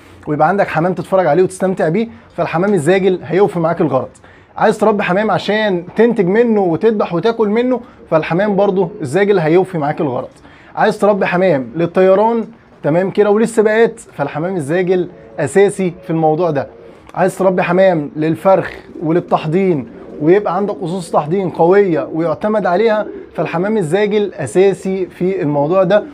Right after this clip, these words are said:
وقوي جدًا في التحضين وقوي جدًا جدًا جدًا في التأكيل وحنين جدًا. تمام كده؟ طيب، طبعًا يا جماعة الحمام الزاجل اللي في إيدي ده، تمام، هو هو نفسه الحمام الجمعية، هو هو نفسه حمام الرماية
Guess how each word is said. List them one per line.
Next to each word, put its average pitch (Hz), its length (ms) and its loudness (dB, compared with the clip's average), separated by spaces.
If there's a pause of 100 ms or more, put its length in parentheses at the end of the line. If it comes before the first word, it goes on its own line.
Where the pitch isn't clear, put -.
(140)
وقوي 208 380 0
جدًا 196 280 2
في - 100 -10
التحضين 180 580 -4
وقوي 190 380 -2
جدًا 180 300 0
جدًا 170 380 0
جدًا 180 520 0 (340)
في - 60 -12
التأكيل 180 640 0
وحنين 180 520 0
جدًا. 120 280 -6 (400)
تمام 175 280 2
كده؟ 202 220 4
طيب، 120 300 -4 (680)
طبعًا 208 220 2
يا - 60 0
جماعة 208 400 2
الحمام 165 340 0
الزاجل 196 460 2 (200)
اللي 139 140 0
في 151 120 -2
إيدي 180 200 4
ده، 202 200 4 (380)
تمام، 170 320 2 (960)
هو 226 200 4
هو 214 380 2 (120)
نفسه 196 500 -4 (200)
الحمام 170 360 -2
الجمعية، 165 560 2 (200)
هو 175 220 2
هو 175 220 4
نفسه 165 460 -2
حمام 175 360 0
الرماية 175 540 2